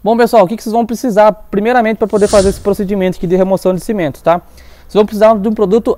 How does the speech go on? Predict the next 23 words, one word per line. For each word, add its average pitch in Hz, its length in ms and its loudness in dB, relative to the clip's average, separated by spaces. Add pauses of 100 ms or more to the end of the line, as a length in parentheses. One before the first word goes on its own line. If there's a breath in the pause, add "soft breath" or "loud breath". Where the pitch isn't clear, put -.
(140)
ácido, 175 520 0
tá? 165 280 2
Um 147 100 -6
desincrustante 175 880 -6
ácido, 190 400 0
que 175 100 -8
é 160 40 -2
o 160 40 -6
que - 80 -20
está - 160 -8
aqui 151 140 -8
na 151 100 -6
tampinha. 196 480 -6
Eu 196 40 -8
tô 226 80 -8
utilizando 220 440 -4
aqui - 160 -8
o 185 100 0
L 196 280 -2
M 202 160 -6
Base 190 420 0
da 170 140 -2
Sandete, 185 640 -4